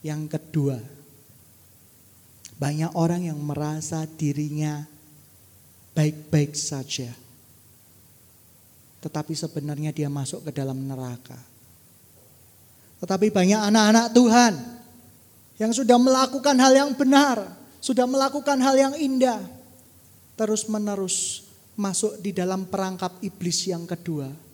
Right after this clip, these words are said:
Ti-, merasa tidak pernah puas dengan hubungannya dengan Tuhan.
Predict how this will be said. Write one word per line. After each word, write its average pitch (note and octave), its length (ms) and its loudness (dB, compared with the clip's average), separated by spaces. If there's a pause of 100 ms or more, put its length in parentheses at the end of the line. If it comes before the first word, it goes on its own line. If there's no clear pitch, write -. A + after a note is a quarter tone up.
(1080)
Ti-, - 320 -6 (320)
merasa G3 560 -4 (160)
tidak - 480 -8 (160)
pernah G3 400 -8
puas G#3 640 -8
dengan F3+ 480 -4 (800)
hubungannya F3 720 -4
dengan C#3 480 -8
Tuhan. C#3 400 -12